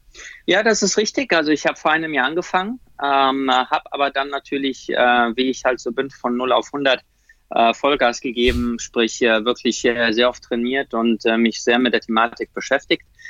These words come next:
Hab auch Glück gehabt, dass ich, äh, ähm, natürlich auch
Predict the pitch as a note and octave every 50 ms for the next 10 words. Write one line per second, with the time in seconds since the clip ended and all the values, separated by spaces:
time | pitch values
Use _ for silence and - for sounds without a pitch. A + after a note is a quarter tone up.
0 | - - - - _ - - F3+ - - F#3 F3+ D#3+ - - F#3 F#3 - F#3+ F3
1 | E3+ - - - D3+ - - D3+ C3+ - - D#3 C#3 C3+ C3 C3 C3 C3 B2+ B2+
2 | B2+ B2+ - - C3 B2+ B2+ B2+ B2 B2 B2 B2 B2 B2 A#2 - D3+ D3+ C#3+ D#3+
3 | - B2+ - -